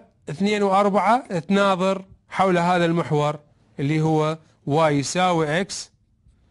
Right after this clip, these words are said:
شوف هذا عزيز الطالب، هاي وهاي متناظرة. اثنين وأربعة وأربعة واثنين.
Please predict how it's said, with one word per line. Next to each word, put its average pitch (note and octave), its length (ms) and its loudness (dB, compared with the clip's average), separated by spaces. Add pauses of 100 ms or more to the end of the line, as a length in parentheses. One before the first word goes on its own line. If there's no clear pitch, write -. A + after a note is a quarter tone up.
(140)
شوف C#3+ 240 -8
هذا C#3+ 220 0
عزيز C#3 300 -2
الطالب، D#3 480 -2
هاي D#3 280 0
وهاي E3 200 0
متناظرة. E3+ 640 0 (1500)
اثنين F3+ 260 -2
وأربعة F3+ 680 0
وأربعة D#3+ 400 2
واثنين. A#2 340 -6